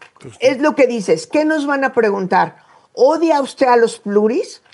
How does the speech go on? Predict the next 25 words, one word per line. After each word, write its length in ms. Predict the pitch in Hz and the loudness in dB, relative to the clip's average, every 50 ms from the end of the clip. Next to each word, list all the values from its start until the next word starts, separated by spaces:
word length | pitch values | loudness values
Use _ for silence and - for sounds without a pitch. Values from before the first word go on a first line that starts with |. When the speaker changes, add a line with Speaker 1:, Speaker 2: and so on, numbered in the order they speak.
| _ _ _ _ _ _ _ | _ _ _ _ _ _ _
Speaker 2:
Llevan 440 | 151 139 190 202 226 247 254 254 247 | -4 -2 0 2 2 2 2 2 2
los 220 | 226 220 185 175 | 2 0 0 -2
medios 460 | 220 220 226 214 220 240 240 - - - | -2 -2 -2 0 0 0 0 0 -4 -8
años 500 | 185 180 180 190 220 240 240 247 - - | -8 -6 -6 -4 0 0 0 0 0 -2
diciéndonos 640 | 180 170 - - 214 208 214 220 226 233 226 220 - | -8 -10 -4 -2 -2 -2 0 -2 -2 -2 -4 -4 -4
que 80 | 202 | -4
los 200 | 180 175 180 - | -4 -4 -6 -6
pluris 360 | - - 185 202 202 220 220 214 | -6 -2 0 2 2 2 0 0
no 160 | 214 208 208 | 0 0 2
representan 680 | 208 220 190 196 196 185 - 196 202 202 196 214 214 214 | 2 0 0 0 -4 -6 -4 -6 -6 -2 -2 -2 -2 -2
a 80 | 214 | -2
nadie. 480 | 220 240 269 302 294 247 190 - 170 - _ _ _ _ _ _ _ _ _ _ _ _ _ | 0 0 0 -2 -2 -4 -6 -8 -10 -16 _ _ _ _ _ _ _ _ _ _ _ _ _
¿Cree 280 | - 302 311 320 330 | 0 2 4 4 4
usted 440 | 339 339 - - - 330 330 339 330 | 4 2 -4 -2 0 2 2 2 2
que 120 | 330 330 302 | 0 -2 -2
el 120 | 294 220 | -2 -2
sistema 640 | - - 233 185 - - 262 262 262 254 262 247 - | -6 -10 -12 -10 -2 0 0 0 2 0 -4 -2 0
político 580 | 226 214 214 214 233 208 - 254 190 - 220 | 0 0 0 -2 -6 -6 -6 -8 -4 -2 0
electoral 760 | 208 196 185 185 - - 196 196 202 202 220 220 214 214 214 - | 0 0 0 -2 -2 -2 0 2 2 2 2 2 0 0 -4 -4
es 240 | - 208 220 214 - | 0 0 0 0 -2
caro? 500 | - - 220 196 190 196 226 254 - - _ _ _ _ _ _ _ _ _ | -4 -2 0 0 0 0 -2 -6 -8 -12 _ _ _ _ _ _ _ _ _
Lleva, 800 | - 156 147 135 165 240 233 247 285 294 294 285 285 285 277 - - _ _ | -10 -10 -10 -2 2 2 4 4 4 2 2 2 0 0 -4 -8 -14 _ _
eh, 680 | - 190 196 202 202 202 202 202 196 202 - - 175 170 | -4 0 0 2 2 2 2 2 0 -2 -8 -16 -14 -8
especialmente 1120 | 175 196 185 - - 214 208 202 - - 254 262 269 277 269 262 262 254 254 226 - 247 233 | -6 -6 -6 -4 -4 -6 -4 -4 -2 0 2 2 2 0 0 -2 -4 -4 -6 -2 0 0 0
Morena, 680 | 220 208 202 202 208 226 240 233 233 220 214 226 226 | 0 -2 -4 -2 -2 -2 -2 -2 -2 -4 -6 -8 -10